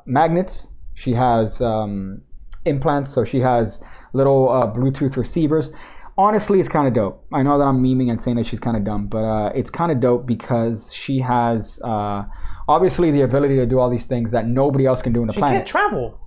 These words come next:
Speaker 2: though. How do you, like, get through airport security?
Speaker 1: I have to imagine she has to be on a white list somewhere. She has to be on a white list because, uh,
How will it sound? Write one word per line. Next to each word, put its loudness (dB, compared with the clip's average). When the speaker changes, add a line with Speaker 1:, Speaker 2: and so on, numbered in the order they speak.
Speaker 2:
though. 0
How -2
do 2
you, 2
like, 0
get 0
through -2
airport -2
security? 0
Speaker 1:
I 4
have 2
to 0
imagine 2
she -2
has 2
to -4
be 0
on 0
a -2
white 0
list -8
somewhere. -4
She -6
has 0
to -8
be -2
on -4
a -4
white 0
list -8
because, 0
uh, 0